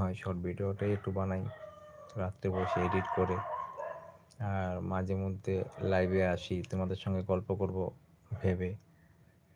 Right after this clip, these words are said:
আর কে কোথা থেকে দেখতেছো আমি হয়তো জানি না, তোমরা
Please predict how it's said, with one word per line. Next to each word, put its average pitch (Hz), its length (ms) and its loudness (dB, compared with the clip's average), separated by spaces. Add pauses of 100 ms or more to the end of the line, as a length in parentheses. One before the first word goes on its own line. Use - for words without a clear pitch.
(2000)
আর 90 260 0 (1400)
কে 107 100 4 (120)
কোথা 104 240 2
থেকে 107 280 2
দেখতেছো 101 440 -2 (220)
আমি 98 200 0 (580)
হয়তো 98 280 0
জানি 101 240 6
না, 92 60 0 (2000)
তোমরা 98 200 4